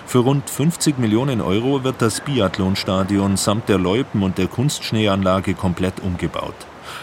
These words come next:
Es sind Arbeiten für die nächsten Olympischen Winterspiele zweitausendsechsundzwanzig,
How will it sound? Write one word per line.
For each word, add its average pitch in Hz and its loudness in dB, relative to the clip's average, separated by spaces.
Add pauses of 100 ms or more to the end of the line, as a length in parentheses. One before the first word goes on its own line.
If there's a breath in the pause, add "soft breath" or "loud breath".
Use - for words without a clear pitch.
Es 113 2
sind 135 4
Arbeiten 117 2
für 101 0
die 98 2
nächsten 95 0
Olympischen 92 0
Winterspiele 90 0
zweitausendsechsundzwanzig, 87 -2